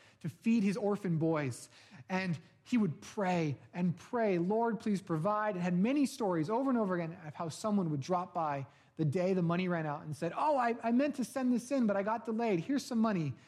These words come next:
And he would have what he would need. But he's also famous for his time of devotions. He was focused on his devotions to the Lord, and he famously said, "The first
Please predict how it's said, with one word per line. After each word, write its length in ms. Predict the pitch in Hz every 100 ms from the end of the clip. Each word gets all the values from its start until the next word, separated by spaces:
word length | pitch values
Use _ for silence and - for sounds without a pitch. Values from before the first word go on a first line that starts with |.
| - -
And 80 |
he 60 | 175
would 100 | 165
have 280 | 185 185 160
what 120 | 165
he 80 | 165
would 160 | 160 170
need. 280 | 240 131 - _ _ _ _ _ _ - -
But 100 | 240
he's 160 | 226
also 340 | 339 392 - 320
famous 720 | - 175 175 190 - - - _ _ _
for 120 | - 190
his 120 | 185
time 280 | 190 180 180
of 140 | 151
devotions. 840 | 165 147 135 - 139 - - - - _ _ _ _ _ _ _
He 200 | 240 220
was 260 | 185 147 - _ _ -
focused 500 | 240 240 - 254 - -
on 420 | 180 180 175 170 - -
his 180 | - 165
devotions 680 | 156 143 175 214 - 214 202
to 60 |
the 60 | 175
Lord, 360 | 143 143 139 -
and 100 | 151
he 120 | 190
famously 720 | - - 254 254 247 - 208
said, 460 | - - 143 123 143 _ _ _ _ _ _ _ _
"The 100 | 196
first 680 | - - 277 320 349 -